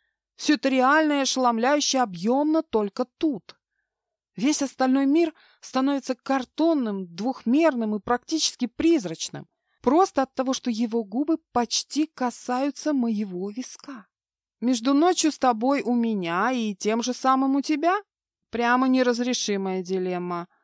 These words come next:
хмыкнула я, прикрывая глаза и уже не стараясь скрыть рваное дыхание. Какой смысл, если я и в самом деле не подумала бы его остановить,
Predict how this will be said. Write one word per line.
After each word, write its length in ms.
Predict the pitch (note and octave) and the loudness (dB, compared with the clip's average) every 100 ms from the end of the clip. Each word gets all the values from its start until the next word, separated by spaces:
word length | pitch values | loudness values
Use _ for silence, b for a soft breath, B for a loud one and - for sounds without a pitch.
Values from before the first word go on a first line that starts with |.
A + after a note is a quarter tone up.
| _ | _
хмыкнула 540 | - G3+ F#3+ - F3 E3+ | -6 -2 -2 -4 -6 -6
я, 340 | E3+ G#3+ C4 b - | -4 -4 -4 b -6
прикрывая 540 | G#3 G#3+ G#3+ G#3 G3 | -4 -2 0 2 2
глаза 420 | F#3+ G3+ G3 B3+ | 0 -2 2 2
и 140 | A#3 G3+ | 2 0
уже 260 | G3 A3 | -2 -4
не 260 | G#3+ G#3 A3+ | -4 -4 -6
стараясь 680 | - - C4 A#3+ F3 E3 - - | -6 -6 -4 -2 -4 -6 -10 -16
скрыть 440 | - A3 C4+ - b b - | -10 -6 -6 -6 b b -10
рваное 480 | F#3 F#3 F3 F3 | -8 -6 -6 -8
дыхание. 640 | D#3+ E3+ - D3+ C3+ C#3 D3+ _ _ _ _ _ _ _ | -8 -10 -10 -16 -16 -20 -20 _ _ _ _ _ _ _
Какой 260 | C#4+ - E4 | -4 -2 -2
смысл, 440 | - E4+ - F#3+ | 0 0 0 -2
если 360 | F#3 G3+ - G#3 | -2 -4 -4 -6
я 240 | G3 G#3+ | -2 0
и 80 | G3+ | 0
в 60 | |
самом 360 | - B3+ G3 F#3 | -2 -2 -2 -4
деле 320 | G3 A#3+ F#3+ | -4 -4 -4
не 140 | F#3+ G3 | -6 -2
подумала 500 | A#3+ A3+ A#3 F3+ E3+ | 0 0 -2 -4 -6
бы 140 | D#3 | -6
его 220 | F3+ E3 | -6 -6
остановить, 680 | E3 - G3+ G#3 A#3 D4 - | -8 -6 -6 -4 -2 -4 -6